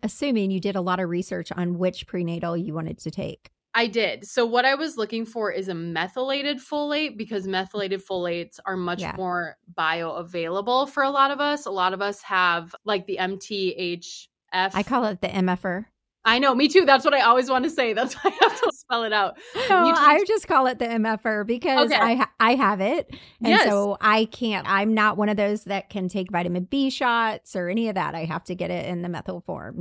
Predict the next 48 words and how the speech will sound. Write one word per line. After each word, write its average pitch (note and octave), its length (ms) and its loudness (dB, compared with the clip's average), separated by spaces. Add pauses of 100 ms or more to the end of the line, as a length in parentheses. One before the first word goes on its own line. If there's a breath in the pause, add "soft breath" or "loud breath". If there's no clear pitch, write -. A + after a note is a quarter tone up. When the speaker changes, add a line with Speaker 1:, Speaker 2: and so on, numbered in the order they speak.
Speaker 2:
Exactly. B3 720 -2
And A#3+ 200 -2
so A3 420 -2 (200 soft breath)
for B3+ 140 -2
that, B3+ 340 4
I A#3 140 4
was A#3 140 0
Speaker 1:
You A3 100 6
might G#3 200 8
as G#3+ 100 -2
well G#3+ 100 4
Speaker 2:
al- - 20 4
Speaker 1:
just - 260 0
do F3+ 160 2
it. - 460 -10 (140)
Speaker 2:
Exactly. G3+ 680 -2
And A3+ 320 -4
one A3+ 280 -2
company D#4+ 400 -6
I B3+ 80 -4
found F#3+ 360 -6
that F#3+ 140 -8
I G3 560 -2
stinking G3+ 500 -10
love, F#3 500 -6 (100)
they're A#3 140 -2
called B3+ 340 -2 (100)
Parallel, G#3 640 0
and A3 240 -4 (340 soft breath)
they're G#3+ 120 -2
the A3+ 100 -4
first A3+ 420 -6
prenatals G3 540 -4
designed F3 580 -4
by G3+ 160 0
O F3+ 120 -4
B F3+ 140 -6
G F#3 200 -8
Y F3+ 240 -2 (200)
Ns. C4 240 -10 (320 soft breath)
And G#3 100 -2
it's, G3 180 -2
like, G3 200 -4
a F#3+ 60 -4
little A3+ 300 -4
packet A#3 460 -4
that G#3+ 100 -4
arrives F3+ 640 0